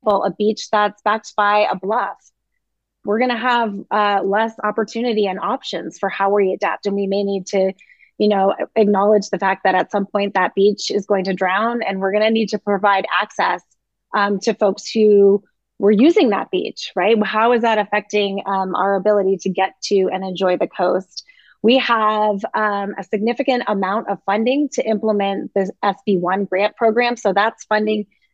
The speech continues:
to the Ocean Protection Council to invest in local, regional, and tribal, um,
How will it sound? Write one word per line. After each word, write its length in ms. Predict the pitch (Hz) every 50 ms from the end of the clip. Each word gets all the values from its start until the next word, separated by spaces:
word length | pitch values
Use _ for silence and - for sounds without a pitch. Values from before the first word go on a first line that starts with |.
| _ _ _
to 160 | - 262 262
the 140 | 233 247 233
Ocean 220 | 226 208 - 226
Protection 480 | - 196 185 - 220 220 - - 226 202
Council 600 | - 220 214 208 202 - 214 208 208 208 - - - - -
to 520 | - 220 214 214 214 208 202 202 202 208 -
invest 560 | 220 202 185 170 180 202 247 - - - -
in 140 | 208 196 185
local, 480 | 196 202 208 202 - 226 220 220 220 -
regional, 460 | 214 208 214 208 208 214 208 202 -
and 180 | - 185 175 -
tribal, 540 | - 214 202 190 202 202 202 202 196 202 - _ _ _ _ _ _
um, 180 | - 202 196